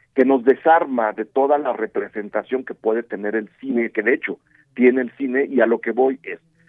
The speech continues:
cuando vemos una película solemos creer que quien está ahí es un personaje, y teniendo enfrente un personaje que interpreta a otro personaje, que es un policía, porque el policía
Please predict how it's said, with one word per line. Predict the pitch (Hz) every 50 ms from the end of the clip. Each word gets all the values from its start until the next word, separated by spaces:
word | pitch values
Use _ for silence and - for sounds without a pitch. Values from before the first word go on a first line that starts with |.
| _
cuando | _ - 110 110 120
vemos | 135 139 151 139 -
una | 139 151 143
película | - 127 120 123 - - 127 131 123
solemos | 120 - 107 110 120 127 123 - _
creer | - 107 113 -
que | - 113
quien | - 101 98 101
está | - - _ 123 123
ahí | 120 113 117 - - _ _ _ _ _ _ _ _
es | - - - -
un | 127 123
personaje, | - - 104 - - - 92 92 90 85 - - - _ _ _ _ _ _ _ _ _ _
y | 165 147
teniendo | - - 151 139 147 151 165 185 180 165 160
enfrente | 143 123 113 - 127 131 123 135
un | 151 143
personaje | - - - - - 107 107 104 95 - - - - _ _ _ _ _ _
que | - 127
interpreta | 123 120 120 139 135 - - 143 160 185 - - 151 120
a | - 107 107 113 123
otro | 151 202 208 - 160
personaje, | - - 104 - - 101 104 104 104 - _ _
que | - 104
es | - -
un | - -
policía, | - 127 120 120 117 _ - 131 143 156
porque | - 110 - -
el | 92 90
policía | - 98 101 98 90 - - 120 120 123 -